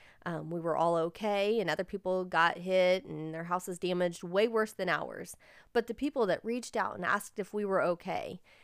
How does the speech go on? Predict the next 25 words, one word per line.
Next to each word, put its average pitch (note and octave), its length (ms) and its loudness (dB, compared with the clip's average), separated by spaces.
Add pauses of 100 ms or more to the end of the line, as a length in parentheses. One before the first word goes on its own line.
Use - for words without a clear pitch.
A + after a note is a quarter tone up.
(280)
it G#3+ 200 -10
was G3+ 160 -4
amazing. F#3 600 0
I E3+ 120 -4
couldn't F#3 260 -6
believe F#3+ 320 -4
the E3+ 100 0
people F3 360 -8
texting G#3+ 460 -2
my F3+ 160 -2
husband G#3+ 380 -2
and G#3 140 0
I, G3 200 2
asking E3 400 0
if E3+ 140 -8
we E3+ 120 -10
were F3 140 -6
okay, A3+ 420 -2
if G#3 160 -6
we E3+ 120 -10
needed A3+ 320 0
anything. G#3+ 680 -2 (560)
It A#3 120 4
was A3 140 -2
awesome. F3+ 640 -8